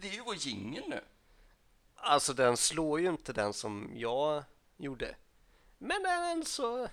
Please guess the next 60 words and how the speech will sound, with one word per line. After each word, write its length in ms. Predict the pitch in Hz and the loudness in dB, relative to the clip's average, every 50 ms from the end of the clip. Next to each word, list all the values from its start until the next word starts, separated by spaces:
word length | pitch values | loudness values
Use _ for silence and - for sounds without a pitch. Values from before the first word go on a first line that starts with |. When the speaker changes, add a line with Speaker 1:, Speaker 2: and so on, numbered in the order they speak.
| - - _ - - - | -10 -16 _ -20 -18 -10
Speaker 2:
den 120 | - 170 | -8 -6
Speaker 1:
Visst, 40 | 170 | -2
Speaker 2:
finns 340 | 135 254 226 196 208 208 - | -2 0 0 2 2 2 0
Speaker 1:
visst, 220 | 185 185 135 - | 2 2 0 0
Speaker 2:
där. 80 | - 156 | 0 -2
Speaker 1:
om 60 | 160 | -4
du 100 | 160 165 | -4 -2
sover 300 | 160 - - 170 151 147 | -2 -2 -2 -2 -2 -2
bättre, 380 | 131 123 113 - - 135 139 147 | 0 -2 -2 -4 -4 -4 -2 0
men 140 | 139 143 131 | 0 -2 -2
den 200 | 135 127 131 147 | -2 -2 -2 -2
har 140 | 151 151 | -2 -2
ju 420 | 151 147 143 143 147 139 131 131 131 123 - | -2 -2 -2 -2 -2 -2 -2 -2 -2 -2 -2
<laughs> 60 | - | -4
spelats 540 | - - - - 160 131 107 117 - - - | -6 -6 -6 -4 -2 -2 -2 -2 -2 -4 -8
för 100 | - 143 | -12 -10
sista 360 | 123 - 143 127 - - 113 | -10 -8 -8 -8 -6 -4 -2
gången. 240 | 101 92 87 82 82 58 50 | -2 -2 -2 -2 -4 -4 -2
Nej, 160 | 65 78 82 | -2 0 0
det 60 | - - | 0 -2
har 80 | - | -4
den 80 | - - | -6 -6
inte 100 | - 104 | -8 -10
gjort. 120 | 92 - | -8 -6
Den 100 | - - | -6 -4
kommer 180 | - 196 - 247 | -4 -4 -4 -2
komma 260 | - 277 247 254 226 | -2 0 2 2 2
in 160 | 147 110 101 | 0 0 -2
någon 120 | 101 110 113 | -4 -2 -2
gång. 120 | 110 104 120 | -2 -2 -2
Speaker 2:
Ja, 320 | 113 113 113 107 107 110 | 0 2 4 4 6 6
Speaker 1:
Men, 40 | 110 110 107 | 4 4 2
Speaker 2:
ja, 60 | - | 2
ja. 60 | 123 | 0
Speaker 1:
eh, 100 | 127 120 117 - - - - - - - - - | -2 -2 -4 -8 -14 -18 -20 -20 -20 -20 -8 -2
men, 220 | 147 208 233 190 | 0 0 0 0
eh, 160 | 190 196 185 160 | -2 -2 -2 0
vi 280 | 156 165 165 156 143 | 0 0 0 0 -2
måste 300 | 139 165 160 - - - 127 | -2 -2 -4 -4 -6 -6 -6
ju 60 | 117 | -6
samtidigt 360 | - 139 117 - 107 101 - | -6 -6 -4 -4 -6 -6 -6
uppmuntra 600 | - - - - - - 120 107 92 - - 170 | -8 -14 -16 -14 -12 -8 -8 -8 -8 -6 -6 -4
det. 60 | 156 | -4
Det 80 | 113 - | -4 -4
är 20 | |
ju 80 | 139 117 | -6 -6
helt 240 | - 180 156 - - | -6 -6 -8 -8 -8
underbart 640 | 170 139 107 95 95 101 113 127 160 - - - | -8 -6 -6 -6 -6 -8 -6 -6 -6 -6 -6 -6
när, 120 | - 101 | -4 -4
liksom, 380 | 104 104 101 - - 98 90 98 | -4 -4 -6 -10 -8 -8 -8 -8
lyssnarna 500 | 120 143 - - - - - 113 107 107 | -8 -8 -8 -8 -8 -6 -4 -2 -2 -2
bidrar 400 | 104 113 110 104 98 - 113 - | -2 -4 -8 -8 -8 -6 -6 -6
med 120 | - - | -6 -8
saker. 320 | - - - - - - - - | -10 -10 -10 -12 -14 -16 -16 -6
Speaker 2:
Ja, 320 | - 175 131 - - - | 2 6 8 10 10 8
ja, 120 | - - - - | 6 4 -2 -4
alltså, 180 | - 113 - 123 | -4 -4 -6 -6
det 260 | 123 - 190 180 156 | -4 -2 -2 0 0
gillar 200 | 147 123 - 117 | 0 -2 -2 -4
vi. 140 | - - - | -4 -6 -12